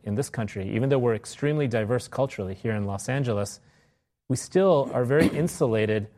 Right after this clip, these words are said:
from these other understandings, other languages, other traditions. And I think that's what creates a lot of blocks between, um, the kind of more tolerant and compassionate understanding that I feel, um, this country has to have, um,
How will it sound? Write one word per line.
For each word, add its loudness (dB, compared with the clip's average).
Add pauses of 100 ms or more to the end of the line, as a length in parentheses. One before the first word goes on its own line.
(340)
from 0
these -2 (120)
other 2
understandings, -4
other 0
languages, -2
other 0
traditions. -2
And -2
I 0
think 2
that's 2
what 2
creates -2
a -2
lot 2
of -6
blocks 0
between, -4 (720)
um, -2
the -4
kind -2
of -2
more 2
tolerant 0
and -4
compassionate -2
understanding -4
that -2
I 0
feel, 0 (600)
um, 0
this -4
country -2
has -2
to -2
have, -2 (140)
um, -4